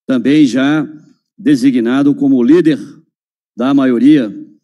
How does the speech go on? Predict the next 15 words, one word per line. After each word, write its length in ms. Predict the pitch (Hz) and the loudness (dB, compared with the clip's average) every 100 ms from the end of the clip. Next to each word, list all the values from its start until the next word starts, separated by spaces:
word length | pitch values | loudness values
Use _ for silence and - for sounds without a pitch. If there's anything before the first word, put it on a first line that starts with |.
| _ _ - | _ _ -14
aqui 220 | 113 120 | -10 -6
nessa 300 | 120 110 113 | -6 -6 -8
casa, 400 | 113 139 143 127 | -6 -4 -4 -6
a 20 | |
quem 160 | - 123 | -6 -6
a 40 | |
gente 200 | 117 120 | -4 -6
tem 120 | 127 | -4
a 60 | 120 | -4
grata 280 | 107 131 139 | -4 -6 -6
satisfação 640 | - 113 110 123 - 120 | -8 -10 -10 -12 -8 -6
de 100 | 117 | -6
recebê-lo 460 | 117 117 110 113 110 | -6 -6 -6 -6 -8
aqui 180 | 107 101 | -8 -10
hoje. 300 | - - | -12 -18